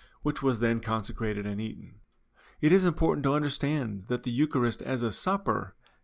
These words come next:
gets its name from the Eucharist as a tithe, and that in the early church,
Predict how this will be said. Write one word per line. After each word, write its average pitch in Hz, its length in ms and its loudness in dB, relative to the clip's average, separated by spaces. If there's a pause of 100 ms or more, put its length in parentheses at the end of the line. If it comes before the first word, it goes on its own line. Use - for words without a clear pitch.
gets 139 200 2
its 131 220 2
name 123 220 4
from 117 200 0
the 107 80 -2
Eucharist 110 480 -2
as 110 160 -4
a 101 60 -6
tithe, 113 580 -4 (400)
and 127 140 2
that 127 120 6
in 120 100 4
the 113 80 2
early 120 260 2
church, - 480 0